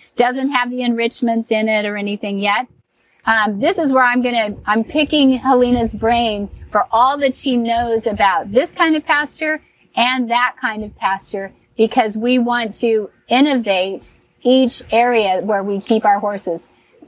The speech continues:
We've got, uh, a transition horse group over here. Those are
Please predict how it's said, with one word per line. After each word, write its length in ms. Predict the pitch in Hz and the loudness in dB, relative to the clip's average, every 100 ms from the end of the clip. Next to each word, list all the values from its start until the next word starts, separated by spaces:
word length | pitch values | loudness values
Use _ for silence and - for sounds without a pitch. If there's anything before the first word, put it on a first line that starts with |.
| _ | _
We've 380 | 220 220 240 254 | -6 2 2 4
got, 280 | 269 254 226 - | 4 2 0 -4
uh, 300 | 214 208 170 - _ _ | 0 0 0 -6 _ _
a 160 | 214 208 | -2 -2
transition 680 | - 269 285 285 311 330 302 | 0 2 2 2 0 2 2
horse 320 | 277 277 262 | 2 2 0
group 480 | 214 247 269 277 - | -2 2 2 0 -2
over 260 | 247 240 240 | -2 -2 -2
here. 400 | 247 233 240 269 | -2 0 2 0
Those 260 | 233 208 214 | 0 -2 -2
are 240 | 202 | -2